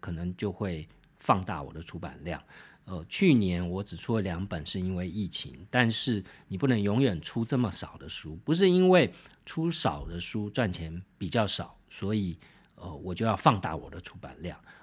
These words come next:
而是我明明有一个组织是可以生产足够的书的哦，我有这个把握度达到这样的命中率哦。那为什么，如果我不做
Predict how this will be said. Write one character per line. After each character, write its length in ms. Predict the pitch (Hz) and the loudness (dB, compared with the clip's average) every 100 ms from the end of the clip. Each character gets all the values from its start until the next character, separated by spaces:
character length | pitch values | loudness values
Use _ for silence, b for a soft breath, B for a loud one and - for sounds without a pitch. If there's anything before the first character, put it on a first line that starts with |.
| B | B
而 100 | 170 | 4
是 320 | 190 233 180 B B B | 6 6 4 B B B
我 160 | 107 | 2
明 160 | 123 175 | 6 8
明 140 | 208 202 | 8 8
有 180 | 123 | 6
一 60 | 104 | 4
个 140 | 131 | 2
组 240 | 151 110 76 | 2 0 -6
织 400 | - 127 135 131 | -4 0 0 -2
是 220 | - 170 | -2 -2
可 120 | 135 | 2
以 80 | 120 | 0
生 380 | 85 - 143 143 | 0 0 2 0
产 340 | - 82 71 80 - | -2 -10 -10 -16 -18
足 220 | - 95 120 | -8 -8 2
够 240 | 220 170 | 6 6
的 100 | 98 | 4
书 360 | 67 - - 73 | -8 -8 -8 -10
的 100 | 76 | -14
哦， 240 | - - - | -16 -18 0
我 160 | 117 | 6
有 160 | 165 101 | 6 6
这 120 | 113 | 4
个 80 | 160 | 2
把 320 | - - 73 | 2 -4 0
握 200 | 110 147 | 4 4
度 320 | - 147 98 B B B | 6 2 2 B B B
达 180 | - 98 | -2 0
到 180 | 127 120 | 2 2
这 120 | 123 | 2
样 140 | 113 | 2
的 100 | 87 | 2
命 240 | 87 110 90 | 0 0 0
中 220 | - 80 82 80 | -4 -10 -10 -10
率 200 | 78 - | -10 -12
哦。 160 | - - - | -20 -16 0
那 140 | - | 2
为 200 | 120 127 | 4 4
什 140 | 113 | 2
么， 200 | 80 80 - | -4 -10 -6
如 200 | 117 139 | 2 4
果 140 | 160 | 6
我 180 | 104 92 | 4 2
不 160 | - 127 | -2 -4
做 420 | - 208 123 82 | 6 6 6 2